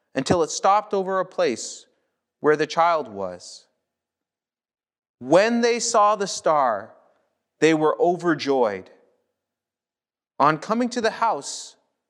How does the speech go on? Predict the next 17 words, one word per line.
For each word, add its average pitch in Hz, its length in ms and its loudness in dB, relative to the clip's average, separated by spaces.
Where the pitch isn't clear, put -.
they, 147 100 4
s-, - 320 -6
they 156 80 2
saw 208 320 2
the 190 120 -6
child 175 480 -2
with 208 240 -2
his 208 180 -6
mother 185 300 -4
Mary, 131 480 -2
and 139 120 -4
they 143 80 4
bowed 147 380 2
down 127 320 -2
and 107 160 -10
worshipped 123 460 -8
him. 92 240 -18